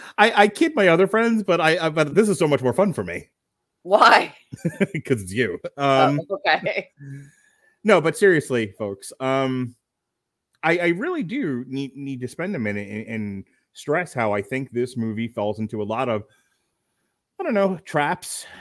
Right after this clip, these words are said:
Speaker 1: um, that a lot of other movies, uh, deal with, which is <clears throat> how closely do we want to interpret the book and the subtext,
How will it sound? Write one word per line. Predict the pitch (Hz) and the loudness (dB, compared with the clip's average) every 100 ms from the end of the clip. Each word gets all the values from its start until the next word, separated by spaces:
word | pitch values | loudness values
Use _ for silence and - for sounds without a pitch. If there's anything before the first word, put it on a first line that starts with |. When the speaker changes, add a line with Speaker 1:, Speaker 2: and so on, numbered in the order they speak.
| - - | -20 -4
Speaker 1:
um, | 147 147 143 143 135 | 0 2 2 2 0
that | 131 | 0
a | |
lot | 123 120 120 | 0 0 -2
of | 110 | -4
other | 113 117 117 113 107 - | -2 0 0 0 -2 -4
movies, | 127 120 113 117 110 101 - _ _ _ _ - | -2 -2 0 -2 -2 -6 -12 _ _ _ _ -8
uh, | 110 107 104 101 | -4 -4 -4 -8
deal | 117 117 127 | -8 -2 0
with, | 117 110 110 | 0 -4 -4
which | 113 117 | -6 -2
is | 110 107 107 - | -2 -2 -4 -10
<clears throat> | _ _ _ _ _ _ _ - 247 - 190 135 90 _ _ | _ _ _ _ _ _ _ -4 0 2 2 0 -6 _ _
how | - 147 175 | -4 0 0
closely | - 185 180 - 156 | 0 -2 -2 -2 -2
do | 143 | -2
we | 139 | -2
want | 131 127 | -4 -6
to | 131 | -4
interpret | 123 120 110 - 101 - | -4 -4 -8 -8 -12 -14
the | 107 | -6
book | - 214 165 | 0 0 0
and | 113 113 | -6 -8
the | |
subtext, | - 175 160 131 107 - | -8 -8 -8 -6 -6 -8